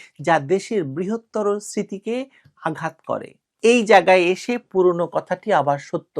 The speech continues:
হয়। যারা মুক্তিযুদ্ধের বিরুদ্ধে ছিল তারা কখনোই তাদের অবস্থান বদলায়নি, তারা তাদের রাজনীতিকে একই জায়গায় থেকে চালিয়ে গেছে। কিন্তু যারা মুক্তিযুদ্ধের পক্ষে ছিল তাদের মধ্যে যে অংশ ভাঙছে, সরে যাচ্ছে বা নিজেদের অবস্থান বিক্রি করে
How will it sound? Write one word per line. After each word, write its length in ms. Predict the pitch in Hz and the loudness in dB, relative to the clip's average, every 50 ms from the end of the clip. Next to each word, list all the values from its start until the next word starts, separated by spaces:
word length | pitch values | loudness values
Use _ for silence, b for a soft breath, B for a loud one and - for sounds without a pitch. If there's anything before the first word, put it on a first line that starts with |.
| 147 123 | -6 -2
হয়। 220 | 123 110 - - - _ _ _ _ - | -2 -2 -2 -4 -8 _ _ _ _ 0
যারা 220 | 175 196 190 190 190 | 6 6 6 6 6
মুক্তিযুদ্ধের 640 | 185 196 196 - - 208 170 196 175 156 170 190 180 165 | 4 0 -2 -4 -4 -4 -4 -4 -2 0 0 0 0 0
বিরুদ্ধে 320 | 185 190 190 165 165 196 196 | -2 -2 -2 -4 -4 -6 -6
ছিল 220 | - - 208 190 202 | -4 -6 -6 -6 -4
তারা 220 | 196 - 190 175 170 - | 0 2 2 2 4 4
কখনোই 480 | 175 170 170 - - 226 226 226 214 180 | 2 0 0 0 -2 -2 0 0 -2 0
তাদের 260 | - 160 147 160 156 - 139 | 0 2 2 2 2 2 0
অবস্থান 340 | 139 156 151 - - 156 143 135 | 0 -4 -8 -8 -8 -6 -4 -2
বদলায়নি, 540 | 131 143 135 123 139 135 113 101 - - - - _ _ - | -2 -4 -2 -2 -4 -4 -4 -6 -10 -18 -20 -20 _ _ 6
তারা 140 | 226 226 233 | 6 6 6
তাদের 240 | 240 240 208 220 208 202 | 6 2 2 2 4 4
রাজনীতিকে 500 | 190 190 180 196 196 180 196 175 - 196 165 131 - _ - 202 214 | 4 2 2 -2 -6 -4 -4 -2 0 0 -2 -2 -4 _ 4 4 4
একই 240 | 214 - - 226 208 175 | 4 2 -4 -4 2 4
জায়গায় 280 | 202 185 175 175 170 170 - | 4 6 6 6 2 2 0
থেকে 160 | - - 160 | -6 -8 -6
চালিয়ে 380 | 143 - 151 156 151 147 139 123 | -2 -2 0 0 0 -2 -4 -4
গেছে। 280 | 117 123 131 - - 123 113 - b b b b b - | -6 -6 -8 -10 -14 -14 -14 -16 b b b b b -4
কিন্তু 180 | 269 269 262 269 247 | -4 -2 0 2 2
যারা 140 | 262 262 254 | 4 2 2
মুক্তিযুদ্ধের 600 | 240 226 226 226 - 247 247 247 214 254 247 247 233 - | 0 -2 -6 -4 -4 -2 -2 -2 0 0 0 0 2 2
পক্ষে 320 | 247 254 262 - - 262 254 254 | 2 2 2 -2 -4 -4 -4 -2
ছিল 160 | - - 185 151 131 127 131 - b b b b b - | -4 -4 -2 -2 -2 -2 -2 -6 b b b b b 10
তাদের 320 | 233 220 226 226 269 269 262 | 10 10 12 10 8 2 2
মধ্যে 340 | 254 233 226 208 196 - 247 226 190 180 | 2 0 0 -2 -2 -4 -4 -4 0 2
যে 100 | 208 214 214 | 4 4 6
অংশ 280 | 190 185 190 190 - - - 214 185 160 156 156 | 4 4 0 -2 -6 -2 0 0 0 0 -4 -6
ভাঙছে, 480 | 175 180 185 190 - - - - 226 226 233 233 233 b b b b | -6 -4 -4 -6 -8 -8 -2 0 0 2 0 0 -4 b b b b
সরে 320 | - - - 226 226 240 220 226 | -4 4 6 6 8 8 6 4
যাচ্ছে 300 | 180 165 - - - - 165 | 2 2 0 -6 -8 -6 -2
বা 120 | 147 156 165 | 0 0 0
নিজেদের 340 | 175 180 190 202 190 208 190 | 0 2 0 2 2 4 4
অবস্থান 440 | 165 160 165 180 - _ - 214 190 180 175 180 | 2 2 0 -2 -6 _ -8 -6 -6 -4 -4 -4
বিক্রি 240 | 220 220 - 240 233 | -4 -4 -4 -6 -2
করে 220 | - 208 185 160 | 2 2 2 2